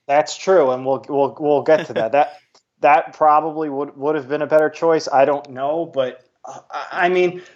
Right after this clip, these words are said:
Speaker 1: then he goes out this offseason and gets Britton, who stunk. He gets Happ, who stunk.
Speaker 2: All right, well,
Speaker 1: And
Speaker 2: all right, hang on.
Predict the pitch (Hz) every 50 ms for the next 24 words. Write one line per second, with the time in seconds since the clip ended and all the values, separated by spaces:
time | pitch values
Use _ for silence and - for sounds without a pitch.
0 | _ _ - 185 202 233 262 233 233 214 202 202 185 165 - - 170 - 165 160
1 | 151 147 - - - 127 120 117 110 110 113 117 113 _ _ _ _ _ _ -
2 | 185 165 160 139 160 156 151 - - - 147 165 180 190 214 208 202 - - _
3 | - 160 156 135 - - - - - - 135 123 120 123 123 - - _ _ _
4 | _ _ _ _ _ _ _ _ _ _ 175 180 160 170 175 - - - - -
5 | - 175 190 214 208 208 - - _ - 156 139 - - - - - - - 139
6 | 123 123 127 127 - - _ _ _ - - 165 160 147 156 165 160 151 151 147
7 | 170 170 165 135 117 113 139 185 202 190 156 117 107